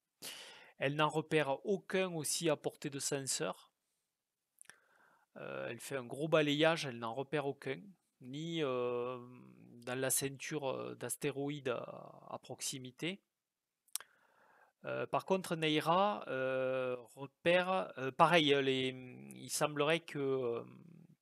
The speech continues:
qu'il n'y ait pas de petite navette aussi, que tout soit vide, quoi.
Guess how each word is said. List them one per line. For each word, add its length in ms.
qu'il 120
n'y 60
ait 40
pas 160
de 80
petite 360
navette 440
aussi, 320
que 120
tout 240
soit 540
vide, 400
quoi. 200